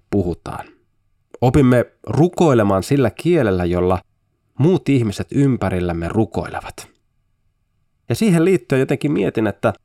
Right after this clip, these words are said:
ehkä meidän tulisi paljon enemmän kuunnella ja katsella, miten Jeesus rukoilee. Toinen Jeesuksen rukouselämään liittyvä huomio on se,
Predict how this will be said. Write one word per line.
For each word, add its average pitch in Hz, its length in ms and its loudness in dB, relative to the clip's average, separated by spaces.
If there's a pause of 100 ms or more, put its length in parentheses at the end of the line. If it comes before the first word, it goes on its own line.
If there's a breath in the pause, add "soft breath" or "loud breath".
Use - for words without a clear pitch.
(440)
ehkä 170 280 -2
meidän 135 440 2 (340)
tulisi 147 480 0
paljon 165 440 2
enemmän 98 380 0
kuunnella 98 520 0
ja 78 140 -6
katsella, 87 580 -4 (580)
miten 110 340 0
Jeesus 143 540 -2 (160)
rukoilee. - 640 -4 (1040)
Toinen 147 480 2 (680)
Jeesuksen 120 520 2
rukouselämään 98 800 0
liittyvä 95 400 -2
huomio 104 400 2
on 90 80 -2
se, 135 260 -2